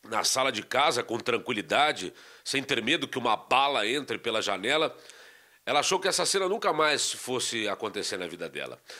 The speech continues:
Por pelo menos dez vezes, ela e os familiares se despediram um dos outros com a certeza de que iam morrer.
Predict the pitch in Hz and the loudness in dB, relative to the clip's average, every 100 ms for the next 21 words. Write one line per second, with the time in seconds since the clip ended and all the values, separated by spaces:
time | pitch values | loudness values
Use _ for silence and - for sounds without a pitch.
0 | - - 147 196 190 208 165 120 113 208 | -12 -4 0 4 4 2 0 0 2 4
1 | 226 - - 104 127 143 135 170 - - | 4 0 -4 -4 0 0 0 0 -2 0
2 | 170 226 208 170 - 131 131 120 165 - | 0 2 -2 -2 -2 -4 0 0 0 -2
3 | - - - 185 120 147 233 - 240 180 | -6 -12 -4 -4 0 2 2 2 0 -2
4 | - 196 262 220 180 208 151 - 131 196 | 0 0 0 -2 -4 -2 -2 0 2 2
5 | - 202 - 202 196 190 127 - 165 247 | 0 -4 -2 -2 0 -2 -4 -4 -2 0
6 | 214 214 190 185 190 190 185 117 95 76 | -2 -6 -8 -2 0 2 0 2 -2 -4